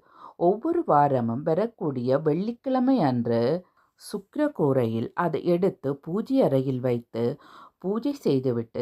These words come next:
திரும்பவும் அதே சுக்கிரகோரையில் பணம் வைக்கும் இடத்தில் வைத்துவிட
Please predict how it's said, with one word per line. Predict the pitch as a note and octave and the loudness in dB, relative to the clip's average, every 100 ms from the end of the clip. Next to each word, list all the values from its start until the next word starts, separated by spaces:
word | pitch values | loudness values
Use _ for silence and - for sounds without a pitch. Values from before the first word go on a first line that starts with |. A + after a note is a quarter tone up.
| - | -6
திரும்பவும் | A#3 B3 A#3+ E3 A#2 A#2 A#2+ | -2 0 2 2 2 0 -4
அதே | - F#3 F#3+ C3 D3+ | 0 0 2 0 0
சுக்கிரகோரையில் | - F#3 - C#4 - D3+ C3 A#2 A#2 A#2+ - - - - - | -4 -12 -8 -8 -2 -2 0 0 0 -4 -6 -18 -20 -12 0
பணம் | A#3+ G3 C3+ D3 | 2 2 -2 -2
வைக்கும் | F#3 G3 - A#3+ | -2 -2 -4 -4
இடத்தில் | C#3+ D3 B2+ C3+ C#3 | 0 0 -2 -4 -4
வைத்துவிட | G3+ A3+ - C3+ C3+ | -2 -4 -6 -4 -2